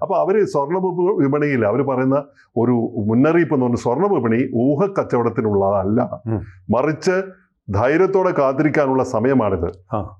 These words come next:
Speaker 1: ഊഹക്കച്ചവടം നടത്തരുത്.
Speaker 2: അത് നടത്തരുത്.
Speaker 1: അപ്പൊ നമ്മൾ ധൈര്യത്തോടെ കാത്തിരിക്കണം. പക്ഷെ എങ്ങനെയാണ് ദീർഘകാല നിക്ഷേപകർക്ക്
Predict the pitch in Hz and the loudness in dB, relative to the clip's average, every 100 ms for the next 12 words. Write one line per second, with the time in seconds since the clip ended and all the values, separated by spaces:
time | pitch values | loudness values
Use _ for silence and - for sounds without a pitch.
0 | _ 113 139 165 160 156 160 151 123 123 | _ -2 0 2 0 0 2 2 2 0
1 | 123 117 113 120 110 95 - 160 156 170 | 0 2 0 0 -2 -4 -4 -2 0 0
2 | 180 151 165 185 185 165 151 151 170 170 | 2 2 2 0 0 0 0 0 0 2
3 | 185 180 - 131 160 131 135 160 160 156 | 0 -2 -6 -2 0 2 2 2 2 0
4 | 156 156 - - 131 175 175 190 185 185 | -2 -6 -18 -2 0 2 2 2 2 2
5 | 160 131 156 147 147 135 135 196 | 0 0 0 2 2 0 0 0